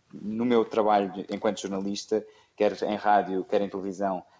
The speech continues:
quer em imprensa escrita, as palavras sempre estiveram presentes. Ahm, e foi assim, dessa forma, que, que acabei por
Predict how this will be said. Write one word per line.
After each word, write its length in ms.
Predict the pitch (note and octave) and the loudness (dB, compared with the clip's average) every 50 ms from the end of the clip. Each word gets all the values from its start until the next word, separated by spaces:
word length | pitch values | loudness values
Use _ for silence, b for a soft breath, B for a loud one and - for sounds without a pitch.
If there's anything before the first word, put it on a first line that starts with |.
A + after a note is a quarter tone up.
| b b _ _ | b b _ _
quer 300 | - A2 G#2 G2+ - - - | 4 4 4 4 2 -2 -4
em 140 | G#2 G#2 | -2 -2
imprensa 340 | G2+ F#2+ - G#2 G2+ G2+ - | -2 -2 0 0 0 0 -2
escrita, 640 | G#2 - - - G2+ G#2+ A2 G#2 - A2+ A2 A2 - | -4 -4 -4 -2 -2 -2 0 2 4 4 4 4 4
as 140 | - G2+ - | 2 0 0
palavras 380 | - G#2+ G2+ G2+ G2+ G2+ G2 | 2 2 2 2 2 0 -2
sempre 720 | - - G#2 G2 - - - G2 F#2+ F#2+ F#2+ F#2 F#2 F#2 F2+ | -4 -4 -6 -6 -6 -6 -4 -2 0 0 0 -2 -4 -6 -8
estiveram 460 | F2+ - - - G2+ F#2 G2+ G2 G2 | -10 -12 -12 -6 0 2 2 2 2
presentes. 680 | G2 - G2 F#2 F#2 G2+ G2+ G#2+ A2+ - - - - - _ _ _ _ _ _ _ - | -2 -8 -12 -8 -6 -6 -6 -6 -8 -10 -14 -18 -20 -20 _ _ _ _ _ _ _ 0
Ahm, 540 | G#2+ A2 G#2+ G#2+ G#2 G2+ G2+ G2+ G2+ G2+ G2+ - | 2 4 4 4 2 2 0 -2 -4 -6 -8 -10
e 80 | - A2+ | -12 -12
foi 400 | - - A#2 A2+ A2+ A2+ A2+ - - | -2 2 4 4 4 2 0 -2 -2
assim, 460 | A2 G#2+ - - - G#2+ G#2 G#2+ G#2 | -4 -4 -4 -6 -6 -6 -4 -4 -2
dessa 220 | G2+ G2 G2 - - - | -2 -2 -2 -2 -4 -6
forma, 380 | - - F#2+ F#2 F#2 G2 F#2+ | -2 0 0 0 0 -2 -6
que, 580 | - - - - G2 F#2+ F#2 F#2 F#2 F#2 F2+ E2+ - | -8 -6 -4 -2 0 0 0 0 -2 -2 -4 -6 -10
que 80 | - F2+ | -12 -10
acabei 280 | - G2+ E2+ G2+ G2 | -8 -2 2 2 2
por 320 | F#2+ - - - G2+ G2 | 2 0 -2 -2 -2 -2